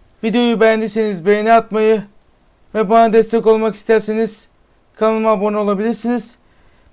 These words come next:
Bir sonraki videoda görüşmek dileğiyle. Sağlıkla kalın. Hoşça kalın. İsmail Oyun Dünyası ile kalın.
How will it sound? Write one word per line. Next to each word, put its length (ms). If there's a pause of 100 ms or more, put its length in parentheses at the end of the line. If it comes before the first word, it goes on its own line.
Bir 100
sonraki 480
videoda 340
görüşmek 540
dileğiyle. 500 (440)
Sağlıkla 540
kalın. 340 (480)
Hoşça 380
kalın. 340 (280)
İsmail 420
Oyun 180
Dünyası 280
ile 160
kalın. 320